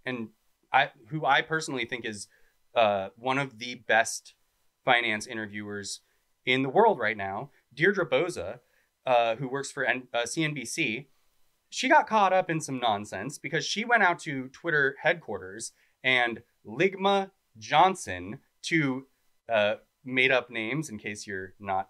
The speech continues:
getting what I'm saying, Lick My Johnson. Um, these two lads were pretending to be Twitter employees, holding, you know, O-, Michelle Obama magazines and just being complete trolls, um, pretending they just got fired by Elon Musk.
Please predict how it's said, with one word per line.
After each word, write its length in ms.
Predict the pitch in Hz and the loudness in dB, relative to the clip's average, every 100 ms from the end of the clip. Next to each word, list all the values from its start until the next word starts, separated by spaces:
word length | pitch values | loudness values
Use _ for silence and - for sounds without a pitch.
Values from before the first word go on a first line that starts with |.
| _ | _
getting 380 | 92 101 98 101 | -2 0 -2 -8
what 100 | 95 | -10
I'm 140 | 92 | -10
saying, 400 | 95 160 160 147 | -8 -4 -4 -4
Lick 180 | 101 90 | -10 -12
My 180 | 92 92 | -12 -12
Johnson. 680 | 92 156 156 156 147 135 139 _ - _ 113 | -4 -2 -2 -4 -4 -4 -6 _ -20 _ -2
Um, 460 | 120 107 107 113 _ | 0 0 -4 -10 _
these 340 | 120 127 120 - | -10 -8 -8 -8
two 240 | - 202 | -4 2
lads 380 | 156 143 139 131 | 4 6 4 0
were 120 | 127 | -6
pretending 360 | 139 151 139 127 | -4 -4 -2 -4
to 60 | |
be 100 | 123 | -6
Twitter 280 | 113 151 135 | -4 0 0
employees, 640 | 127 - 127 117 117 110 - _ _ | -2 -2 0 2 0 -4 -12 _ _
holding, 540 | _ 147 131 123 117 107 _ _ 147 131 113 _ _ | _ 0 0 -2 -4 -10 _ _ -20 -20 -20 _ _
you 120 | 143 | -2
know, 520 | 98 85 85 85 87 92 - | -2 -2 -6 -10 -14 -12 -4
O-, 240 | 113 110 139 | -4 -4 -10
Michelle 440 | 127 120 143 120 | -8 -2 0 0
Obama 600 | 104 98 131 135 123 123 | 0 -2 2 2 0 -2
magazines 800 | 120 117 113 107 113 110 107 113 | 0 0 -4 -8 -8 -8 -8 -6
and 100 | 160 | -4
just 200 | 196 - | -4 -2
being 180 | 175 151 | -2 -2
complete 300 | 143 135 120 | -6 -6 -4
trolls, 420 | 123 113 110 110 _ - _ - | -2 -2 -4 -8 _ -20 _ 0
um, 260 | 113 110 107 | 2 2 -2
pretending 360 | 131 139 127 | -4 -4 -2
they 80 | 120 | -4
just 180 | 113 113 | -4 0
got 160 | 113 | 0
fired 320 | - 110 104 104 | 4 2 2 0
by 160 | 104 | -4
Elon 260 | 101 98 107 | -6 -8 -2
Musk. 340 | 147 143 - | -2 -2 -6